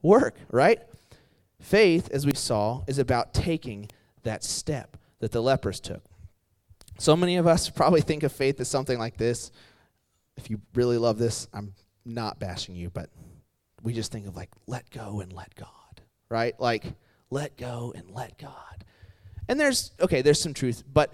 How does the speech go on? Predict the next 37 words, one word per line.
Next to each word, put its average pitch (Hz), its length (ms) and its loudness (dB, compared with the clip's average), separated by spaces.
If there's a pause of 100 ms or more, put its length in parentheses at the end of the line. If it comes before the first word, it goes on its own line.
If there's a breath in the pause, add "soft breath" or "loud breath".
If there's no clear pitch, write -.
(140 loud breath)
we 170 120 4
think 262 260 0
of 220 80 2
faith 240 260 4
like 147 200 -2
that, 123 200 -6
like, - 240 -12
God 190 260 -6
is 180 120 -8
just 180 180 -4
gonna 175 180 -10
do 165 160 -10
everything. 123 520 -8 (360 loud breath)
But 135 120 6
I 185 200 8
actually 180 340 4
believe 127 300 4
that 117 120 2
a 107 60 0
biblical 202 520 6
definition 151 560 0
of 113 80 -4
faith 110 320 -2
looks 151 320 2
more 117 200 -2
like 98 160 -4
this. - 200 -18
Everywhere 190 400 6
you 185 140 0
see 139 180 -4
faith, 98 300 -8
it 101 60 -12
looks 123 280 -4
more 107 140 -8
like 92 180 -10
this. - 280 -14
Faith 127 580 0